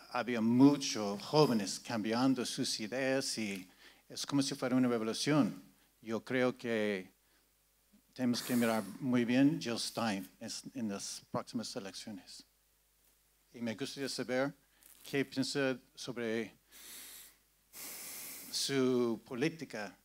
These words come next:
es un voto que cuenta o no un voto que tiene sentido?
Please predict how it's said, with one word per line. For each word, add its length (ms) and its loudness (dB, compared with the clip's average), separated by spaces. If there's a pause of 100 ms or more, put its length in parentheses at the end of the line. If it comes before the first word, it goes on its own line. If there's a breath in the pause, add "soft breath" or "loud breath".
(140)
es 260 -6 (640)
un 240 -6
voto 580 -2
que 180 -12
cuenta 580 0
o 120 -6
no 200 2
un 260 0
voto 540 -6 (160)
que 100 -14
tiene 220 -4
sentido? 540 -6